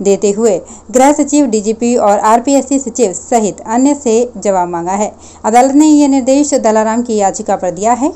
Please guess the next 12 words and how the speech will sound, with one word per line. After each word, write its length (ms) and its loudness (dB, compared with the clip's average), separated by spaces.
याचिकाकर्ता 680 -2
ने 180 -4
अपनी 240 -8
ऊंचाई 340 -6
को 180 -6
लेकर 440 -2
अयोग्य 360 4
ठहराने 580 -2
को 260 -2
गलत 320 -4
बताया 300 -4
था। 180 -8